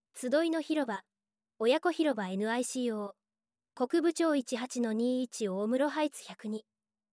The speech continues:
電話ゼロ九ゼロの一ゼロ七七の六八一ゼロ、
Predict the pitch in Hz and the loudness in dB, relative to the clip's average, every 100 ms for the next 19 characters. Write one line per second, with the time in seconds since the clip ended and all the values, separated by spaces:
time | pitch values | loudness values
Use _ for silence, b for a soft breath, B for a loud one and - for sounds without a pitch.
0 | _ 240 320 339 330 320 285 - 269 254 | _ 0 2 2 2 0 0 -2 0 2
1 | 269 262 240 240 254 262 285 226 208 226 | 2 2 0 -2 -2 -2 0 0 -2 -2
2 | 247 254 233 226 262 247 240 - 226 214 | -2 0 0 -2 -4 -6 -8 -6 -6 -6
3 | 226 240 240 | -6 -4 -4